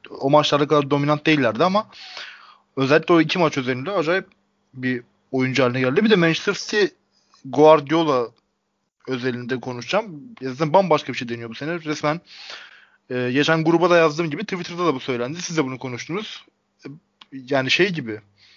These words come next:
Resmen işte kanat oyuncularının ve forvet oyuncularının işte Agüero ve David Silva'nın eksikliğini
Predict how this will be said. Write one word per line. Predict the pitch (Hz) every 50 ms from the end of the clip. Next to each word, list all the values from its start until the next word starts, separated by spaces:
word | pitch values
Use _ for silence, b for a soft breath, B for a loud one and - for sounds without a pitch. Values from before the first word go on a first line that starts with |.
| b b b b b b b _ _ _ _ _ _ - 143
Resmen | 175 180 - - 170 185 214 208 180 _ _ -
işte | - - 160 143
kanat | - - 160 175 190 185 - - _ -
oyuncularının | 151 147 147 139 123 143 135 139 170 196 175
ve | 170 160
forvet | - 175 165 160 151 -
oyuncularının | 143 131 120 127 127 127
işte | - - 120
Agüero | 131 143 139 151 165 170 170
ve | 156 135
David | 147 147 156 151
Silva'nın | 151 - 175 165 151 139 143
eksikliğini | 147 139 - - 143 - 135 135 151 185 214